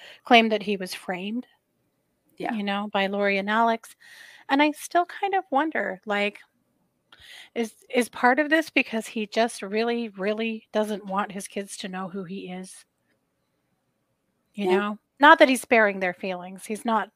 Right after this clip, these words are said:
Speaker 1: that's not it, you know?
Speaker 2: No, it's saving his own
Speaker 1: It's
Speaker 2: face.
Speaker 1: saving his own face, yeah.
Speaker 2: Yeah. Well, and it's true, Sarah, some of you were saying, you know, he
Speaker 1: Yeah.
Speaker 2: may, may not quite think he is actually mortal.
Speaker 1: Yeah.
Speaker 2: Um, you know, we don't know how deeply he believes his own hype.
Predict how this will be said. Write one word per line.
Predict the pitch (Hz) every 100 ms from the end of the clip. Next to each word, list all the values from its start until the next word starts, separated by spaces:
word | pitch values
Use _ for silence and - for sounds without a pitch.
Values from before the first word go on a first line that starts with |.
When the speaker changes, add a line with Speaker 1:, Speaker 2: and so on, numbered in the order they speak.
| -
Speaker 1:
that's | 226 220 226
not | 202 180
it, | 170 185 - -
you | 220 208
know? | 196 196
Speaker 2:
No, | -
it's | 214 -
saving | 262 240 180
his | 165 175
own | 165
Speaker 1:
It's | - -
Speaker 2:
face. | -
Speaker 1:
saving | 233 214 190
his | 190 202
own | 190
face, | - 175 175 - -
yeah. | 196 185 180
Speaker 2:
Yeah. | 156 - - _ _ - - -
Well, | 359 381
and | 359
it's | 440 - -
true, | 339 302 330 349
Sarah, | 311 262 254 294 285
some | 277 262
of | 240
you | 247
were | 247
saying, | 233 208 226 240
you | 190
know, | 180 233 - - - _
he | - 214
Speaker 1:
Yeah. | 196
Speaker 2:
may, | 226 269 285 - - _ _ _ _ _ _ - 196
may | 175 196
not | 202 202 -
quite | 220 220 -
think | 226
he | - 240 226
is | 240
actually | 220 240 - 247 240
mortal. | 277 302 208 247 _ _ _ _ _ _
Speaker 1:
Yeah. | 226 185 254 214
Speaker 2:
Um, | 202 196 190 - _ _ _ _
you | 208 214
know, | 196 233
we | 202 233
don't | 240 262
know | 262 254
how | 233 214
deeply | 185 185 214
he | 196 208
believes | 180 175 170
his | - 190
own | 202 196
hype. | 220 294